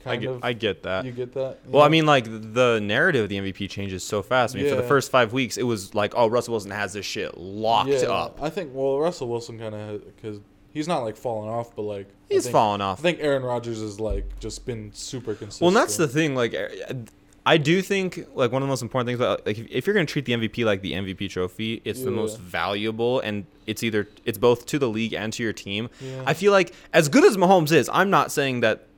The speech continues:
Speaker 1: Mahomes
Speaker 2: Yeah,
Speaker 1: doesn't change
Speaker 2: no.
Speaker 1: everything for the Chiefs, but I'm saying if you took Aaron <laughs> Rodgers off of this Packers team, who can normally not stop the run, have one good rec-, one good receiver, and the running game is created by Aaron Rodgers'
Speaker 2: Yeah.
Speaker 1: success, like,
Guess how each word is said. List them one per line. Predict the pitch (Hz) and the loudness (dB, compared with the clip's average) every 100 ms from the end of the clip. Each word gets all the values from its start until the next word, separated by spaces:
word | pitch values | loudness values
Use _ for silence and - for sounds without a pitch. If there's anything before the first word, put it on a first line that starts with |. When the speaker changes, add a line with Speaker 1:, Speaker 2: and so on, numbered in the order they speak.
| _ - | _ -4
Speaker 1:
Mahomes | 123 139 139 117 | 0 2 0 -2
Speaker 2:
Yeah, | - | 4
Speaker 1:
doesn't | 139 127 120 | 6 6 2
change | 101 131 113 104 | -4 -2 -2 2
Speaker 2:
no. | 131 | 2
Speaker 1:
everything | 135 123 | 2 0
for | 113 | -4
the | 101 | -4
Chiefs, | - 123 90 - - | -2 -2 -2 -10 -4
but | 143 | 0
I'm | 156 | 2
saying | 165 147 | 2 0
if | 131 | -2
you | 190 | -2
took | 196 160 | 0 0
Aaron | 139 143 123 | 2 0 0
<laughs> | 120 | 0
Rodgers | 147 131 | 0 2
off | 135 135 | 0 0
of | 123 | -4
this | 123 | -6
Packers | - 139 135 135 - | -2 0 0 -2 -2
team, | 147 110 98 - - | -4 -4 -6 -14 -12
who | 117 | -10
can | - 123 113 - | -4 -2 -2 -6
normally | 107 135 180 160 123 | 0 4 4 4 2
not | 113 131 - | 2 0 0
stop | 147 139 | 0 0
the | 147 | -2
run, | 123 104 95 | -4 -4 -4
have | 101 123 110 | -4 -4 -4
one | 104 123 170 185 | -4 0 0 2
good | 165 143 | 0 2
rec-, | 123 - - | -4 -6 -8
one | 120 135 151 | -2 0 0
good | 151 | 0
receiver, | 131 - 143 104 95 - - | -2 -2 -4 0 -2 -4 -8
and | 123 | -4
the | 120 | 0
running | 127 135 | 0 -2
game | 123 | -4
is | 110 | -6
created | - 113 98 | -4 -4 -2
by | 107 123 | 2 2
Aaron | 110 107 | 2 0
Rodgers' | 104 104 104 - | 0 -2 -2 -10
Speaker 2:
Yeah. | |
Speaker 1:
success, | - 139 - 143 - - - - | -10 0 2 2 -2 -14 -16 -2
like, | 110 107 | 0 0